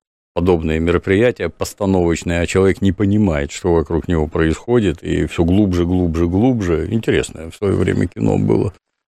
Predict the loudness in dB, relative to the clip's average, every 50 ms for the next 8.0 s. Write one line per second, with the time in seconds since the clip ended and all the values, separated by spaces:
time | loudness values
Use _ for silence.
0 | _ 0 0 2 4 2 2 2 -2 0 0 0 0 0 0 0 2 2 4 2
1 | 2 0 -2 -2 -4 -4 -4 -4 -2 0 0 0 2 0 0 0 2 2 2 0
2 | 0 -2 0 -2 -2 0 2 2 2 2 0 -4 -8 -14 _ _ _ _ _ _
3 | _ _ _ _ -4 0 0 0 2 2 2 2 2 2 0 0 -2 -4 -2 0
4 | 2 2 2 2 2 2 0 -2 0 0 0 0 0 -2 -4 -4 -2 -2 -2 0
5 | 0 0 2 0 0 0 -2 -2 0 2 2 2 0 0 -4 -4 -4 -2 -2 0
6 | 0 0 0 0 0 0 0 2 2 2 2 2 2 0 -2 -4 -6 -4 -2 0
7 | 2 0 0 0 -2 -2 0 0 0 0 0 0 0 0 0 0 -2 -4 -6